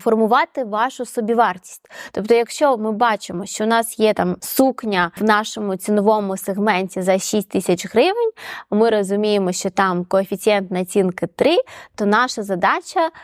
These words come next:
створити продукт на ту собівартість, на ту цифру, яка в нас, е, буде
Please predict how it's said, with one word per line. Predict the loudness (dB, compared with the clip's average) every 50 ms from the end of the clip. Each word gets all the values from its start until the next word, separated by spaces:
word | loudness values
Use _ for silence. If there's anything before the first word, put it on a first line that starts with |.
| -20 _
створити | -20 -14 -4 0 2 4 4 4 4 2 0 0 0 0 0
продукт | 0 0 0 0 2 4 2 2 2 0 -4 _
на | -4 -4
ту | 0 0 0 0
собівартість, | 0 -2 -2 -2 0 2 4 2 2 2 -2 _ -10 -12 -10 -8
на | -10 -12
ту | -12 -6 _ 0 2 2 2 0 -2 -8 -20 _ _
цифру, | 0 2 2 2 2 0 -2 0 0
яка | 2 2 0 0 0 0 2 2 2
в | 0 -2
нас, | -4 -4 -4 -4 -4 -8 -10 -6
е, | -2 0 2 2 2 2 2 0 -2 -4
буде | -8 -8 -4 0 2 2 4 4 2 2 0 -2 -6